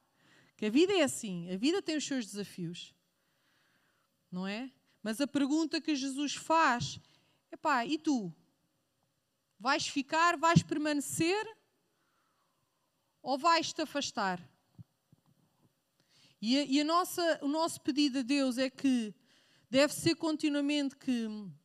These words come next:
nós estejamos realmente comprometidos com Ele.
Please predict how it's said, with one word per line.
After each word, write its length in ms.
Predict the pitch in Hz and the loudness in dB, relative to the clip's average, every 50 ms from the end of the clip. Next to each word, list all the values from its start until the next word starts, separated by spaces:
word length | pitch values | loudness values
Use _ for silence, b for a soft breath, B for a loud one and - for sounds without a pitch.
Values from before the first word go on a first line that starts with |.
| _ _ _ _ _ _ | _ _ _ _ _ _
nós 580 | - 226 254 277 311 330 - - - - - - - _ _ _ _ _ _ _ _ _ _ _ _ _ _ | -6 -2 0 2 2 2 2 0 -4 -6 -10 -12 -18 _ _ _ _ _ _ _ _ _ _ _ _ _ _
estejamos 840 | - - - - - 240 226 208 240 294 311 320 311 311 302 - - - _ _ _ _ - | -10 -10 -10 -8 -8 -8 -6 -4 -2 -2 -2 -2 -2 -4 -6 -8 -12 -16 _ _ _ _ -14
realmente 680 | - - 285 269 294 277 269 262 254 247 240 247 - | -6 -4 -2 0 0 -2 -2 -2 -4 -6 -8 -10 -12
comprometidos 760 | _ - 294 294 269 - - 269 254 240 - 240 226 190 - - | _ -10 -8 -8 -8 -8 -6 -6 -6 -8 -8 -12 -16 -16 -18 -20
com 200 | - 233 208 196 | -18 -16 -14 -12
Ele. 180 | 190 180 185 | -12 -12 -14